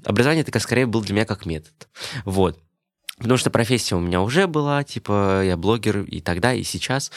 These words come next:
и это мне, меня и кормит по сей день. Вот. И получается, так шаг за шагом я все узнавал. Я выучил французский для поступления за семь месяцев с нуля до Б два, сдал этот экзамен. Дельф.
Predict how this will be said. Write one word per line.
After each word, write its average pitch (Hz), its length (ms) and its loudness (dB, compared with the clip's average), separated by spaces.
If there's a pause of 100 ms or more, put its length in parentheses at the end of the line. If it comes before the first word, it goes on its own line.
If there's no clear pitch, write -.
(240)
и 90 580 0 (160)
это 107 200 0
мне, 101 320 2
меня 104 200 2
и 101 40 0
кормит 87 420 -4 (180)
по 92 80 -2
сей 92 180 -2
день. 80 220 -6 (320)
Вот. 90 340 0 (180)
И 147 120 2
получается, 135 520 2
так 127 160 0
шаг 113 220 0
за 107 120 2
шагом 143 300 0
я 101 80 2
все 101 180 0
узнавал. 139 480 2 (380)
Я 104 280 2
выучил 92 360 -2
французский 160 520 -2
для 156 120 0
поступления 139 880 0
за 113 120 -2
семь 123 260 0
месяцев 113 420 0
с - 80 -8
нуля 107 220 4
до 95 140 0
Б 95 140 0
два, 92 360 0 (420)
сдал 98 440 2
этот 82 260 -8
экзамен. 151 640 -2 (800)
Дельф. 82 420 -2